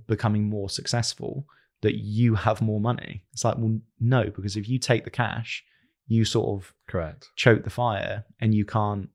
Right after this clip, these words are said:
Speaker 1: you can't grow how you want to. So, you know, I'm quite happy to earn, you know,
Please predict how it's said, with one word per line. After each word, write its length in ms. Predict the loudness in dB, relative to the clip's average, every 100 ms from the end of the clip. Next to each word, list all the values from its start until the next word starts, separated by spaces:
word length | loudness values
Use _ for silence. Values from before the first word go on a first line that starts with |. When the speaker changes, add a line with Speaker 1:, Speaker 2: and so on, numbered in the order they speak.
| -6
Speaker 1:
you 140 | -4 2
can't 240 | 0 2
grow 400 | 0 2 0 -2
how 120 | -2 -2
you 120 | -2
want 200 | -4 -6
to. 200 | -8 -8
So, 300 | -4 0 0 -2 _ -20 -20 _ 0
you 80 |
know, 180 | 2 0 0
I'm 80 | -2
quite 180 | 2 2
happy 220 | 0 -4 -8
to 140 | -4
earn, 160 | -2 -2
you 80 | -4
know, 160 | -6